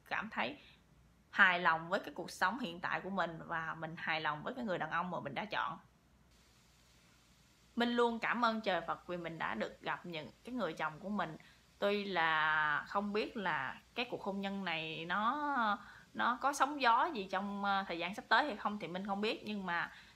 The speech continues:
à, đối với Minh hiện tại, đo-, bây-, hiện tại bây giờ đối với Minh thì Minh cảm thấy là hài lòng với cái cuộc sống hiện tại của mình. Vì, à, khi mà các bạn lấy được một người chồng mà họ biết lo, họ biết suy nghĩ cho cái cuộc sống của mình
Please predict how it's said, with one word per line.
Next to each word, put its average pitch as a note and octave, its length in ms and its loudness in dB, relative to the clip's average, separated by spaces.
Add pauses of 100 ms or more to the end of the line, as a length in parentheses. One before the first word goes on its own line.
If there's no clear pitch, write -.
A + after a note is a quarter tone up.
(140)
à, F3+ 380 4
đối B3 160 2
với C4+ 120 -4
Minh G#3 240 -2
hiện F3+ 240 -6
tại, E3+ 360 -2 (320)
đo-, G3+ 280 4 (160)
bây-, G#3+ 180 2
hiện G3+ 260 -2
tại - 160 0
bây G3+ 120 -2
giờ D#3+ 280 2
đối F#3+ 160 0
với A#3+ 80 -6
Minh G3 240 -4
thì D#3 240 -6
Minh F3+ 180 -8
cảm E3+ 180 -8
thấy A3 180 -4
là G#3 160 -2
hài E3 240 -2
lòng D#3+ 240 -2
với F#3 140 -2
cái B3+ 160 -8
cuộc - 120 -12
sống G#3 180 -4
hiện D#3+ 140 -8
tại C#3 120 -4
của F3+ 80 -6
mình. F3+ 280 0 (500)
Vì, F#3 440 4
à, F3 460 2 (760)
khi B3 220 4
mà F#3 140 2
các G3 80 -2
bạn F3+ 240 2
lấy G#3 200 0
được F3+ 160 0
một E3+ 160 -12
người F#3 200 -4
chồng F3 300 -4
mà F3 80 -2
họ E3 280 -2
biết C4+ 240 -6
lo, G#3 220 6
họ F3+ 180 2
biết G3+ 160 -4
suy A3 180 -4
nghĩ F3 280 -8
cho F#3+ 100 -2
cái A3+ 140 -10
cuộc - 160 -8
sống A3 180 -2
của G3+ 100 -6
mình F#3+ 260 -6